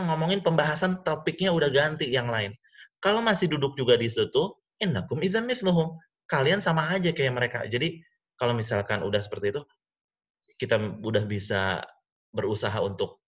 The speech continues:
nasehatin baik-baik gitu. Tentunya dengan cara yang hikmah ya, nggak usah, "Eh,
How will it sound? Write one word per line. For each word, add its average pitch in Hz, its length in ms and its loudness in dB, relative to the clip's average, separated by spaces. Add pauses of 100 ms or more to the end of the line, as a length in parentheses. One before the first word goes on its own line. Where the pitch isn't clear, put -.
(240)
nasehatin 104 640 0
baik-baik 92 640 0
gitu. 95 400 -2
Tentunya 101 240 0
dengan 117 240 2
cara 104 240 2
yang 101 80 -2
hikmah 127 240 0
ya, 120 160 2
nggak 95 160 2
usah, 107 240 -2 (320)
"Eh, 202 160 6